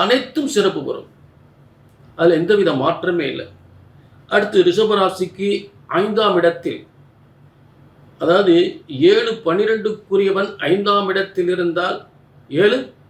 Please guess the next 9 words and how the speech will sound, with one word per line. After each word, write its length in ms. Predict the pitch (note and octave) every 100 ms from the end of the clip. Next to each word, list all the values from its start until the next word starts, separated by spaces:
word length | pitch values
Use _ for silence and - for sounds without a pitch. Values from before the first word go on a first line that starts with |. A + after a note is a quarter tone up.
| _ -
பன்னிரெண்டுக்குரியவன் 960 | D3 G3 G#3+ G3+ F#3+ - F3 D#3 C3+ A#2 - C#3+
ஐந்தாம் 380 | F#3+ F#3+ F#3+ E3+
இடத்தில் 380 | E3 E3 E3 D3 D#3
இருந்தால், 500 | E3 C3+ C3+ - - - _ - _ - _ - _ _ _ - - - - - - - - - -
அதாவது 340 | E3+ G3+ G3+ G3 G#3 - - - _ F3
உங்களுக்கு 360 | F#3 E3+ D3+ D#3+ -
பூர்வீகத்தில், 720 | G#3+ C#4 C#4 A#3+ G#3+ - C#3 - _ _ _ _ _ _ _ _ _ _ _ _ _ _ - _ _ -
பூர்வீகத்தின் 680 | A3+ C4+ C4+ B3+ A#3 A3 G#3 F#3
மூலம் 280 | F#3+ G#3